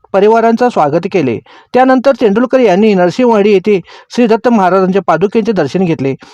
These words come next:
यावेळी दत्त मंदिराचे प्रमुख पुजाऱ्यांनी सचिन तेंडुलकर यांना श्री दत्त महाराजांचे प्रतिमा व प्रसाद दिले. यावेळी सचिन तेंडुलकर, त्यांची पत्नी अंजली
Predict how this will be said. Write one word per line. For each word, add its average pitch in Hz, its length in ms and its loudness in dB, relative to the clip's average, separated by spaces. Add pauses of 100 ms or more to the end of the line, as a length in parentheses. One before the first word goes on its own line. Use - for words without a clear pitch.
(260)
यावेळी 233 440 2 (120)
दत्त 226 200 -2
मंदिराचे 220 640 0
प्रमुख 202 300 0 (120)
पुजाऱ्यांनी 196 580 2 (380)
सचिन 254 240 0
तेंडुलकर 208 480 0
यांना 185 460 0 (460)
श्री 208 160 2
दत्त 202 240 -2
महाराजांचे 190 640 0
प्रतिमा 202 540 0 (280)
व 208 200 0
प्रसाद 185 420 -2 (440)
दिले. 135 320 -2 (540)
यावेळी 233 540 2
सचिन 214 340 0
तेंडुलकर, 220 480 0 (140)
त्यांची 185 220 -2
पत्नी 196 520 -2
अंजली 196 440 0